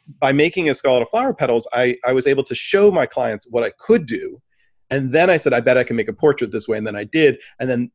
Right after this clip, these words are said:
that led to a New York Times article being written about a poster for a play, <laughs> not even the play, but the poster, because I designed, because of the art that I designed for it.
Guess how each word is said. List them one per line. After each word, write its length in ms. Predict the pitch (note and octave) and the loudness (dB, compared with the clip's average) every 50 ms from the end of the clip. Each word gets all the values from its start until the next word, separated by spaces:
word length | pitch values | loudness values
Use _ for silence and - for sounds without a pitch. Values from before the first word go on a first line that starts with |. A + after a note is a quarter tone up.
| - A2 G#2 | -16 -6 -2
that 240 | D3+ C#3+ C#3+ C#3+ - | 0 2 2 0 0
led 240 | C#3 C3 B2+ B2 - - - | 0 0 0 -2 -2 -6 -4
to 260 | B2+ B2 A#2 A#2+ A#2 B2 | -2 0 0 0 0 -2
a 40 | |
New 80 | A#2+ B2 | -4 -4
York 180 | A#2 A2+ A2 - | -2 -4 -4 -6
Times 280 | - B2 A#2+ B2 B2 - | -4 -4 -4 -4 -4 -4
article 320 | A#2+ A#2 A#2 - - A#2 | -4 -4 -4 -4 -6 -6
being 200 | G2+ B2 A2 A#2 | -6 -6 -4 -4
written 220 | A2 B2+ - - A#2 | -4 -4 -4 -6 -6
about 220 | A2 - - - - | -6 -6 -6 -6 -8
a 40 | - _ | -8 _
poster 440 | - C3+ - - - - G2+ G2+ - - | -4 -4 -4 -4 -6 -8 -8 -6 -6 -6
for 120 | A2+ G2+ | -6 -8
a 60 | F#2+ | -6
play, 380 | - - B2+ A#2 G2 G2 A2+ - | -6 -4 -2 -2 0 0 -2 -2
<laughs> 40 | C3+ | -2
not 220 | C3+ C3 D3 D3+ | 0 0 2 2
even 120 | D#3+ D#3 D3+ | 2 0 0
the 60 | C3 | 0
play, 220 | - - C#3+ C#3 | 0 2 2 2
but 120 | A#2+ G#2 G2 | 2 0 -4
the 60 | - | -10
poster, 340 | _ - F3+ G3 F#3 - C3 | _ 0 0 0 0 0 -4
because 240 | A2+ A2+ - G#2+ A2 | -8 -8 -8 -6 -6
I 80 | G#2+ | -6
designed, 460 | G#2+ G#2+ G#2 B2+ C3 D3 D#3 C#3 C#3 _ _ _ _ _ _ _ _ _ - | -6 -6 -6 -4 -2 -2 -2 -4 -6 _ _ _ _ _ _ _ _ _ -10
because 220 | A#2 A#2 C3 B2 | -6 -4 -2 -2
of 80 | C3 B2 | 0 0
the 80 | B2+ - | 0 2
art 240 | - C#3 D3+ D3 - | 2 2 2 0 -2
that 100 | G2 G#2+ | -4 -8
I 60 | G#2 | -8
designed 340 | G2+ G2+ G2+ G#2+ G2 G2+ - | -8 -8 -10 -10 -10 -8 -4
for 120 | - A2 A2 | -4 -4 -4
it. 80 | - | -4